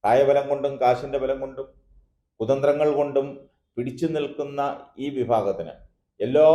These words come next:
ഒത്താശകളും ചെയ്തു കൊടുക്കുന്ന പിണറായിക്കോ പിണറായിയുടെ പാർട്ടിക്കോ ഇനി ഒരിക്കലും ഭരണത്തിൽ വരാൻ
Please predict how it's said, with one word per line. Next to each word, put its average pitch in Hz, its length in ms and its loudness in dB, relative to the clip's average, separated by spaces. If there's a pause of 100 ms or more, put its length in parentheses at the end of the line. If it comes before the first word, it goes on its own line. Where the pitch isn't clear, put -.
(220)
ഒത്താശകളും 139 680 4
ചെയ്തു 123 260 -6
കൊടുക്കുന്ന 113 380 -14
പിണറായിക്കോ 110 680 -12
പിണറായിയുടെ 104 560 -14
പാർട്ടിക്കോ 90 540 -16 (280)
ഇനി 160 180 -6
ഒരിക്കലും 120 440 -6
ഭരണത്തിൽ 101 480 -12
വരാൻ 92 300 -8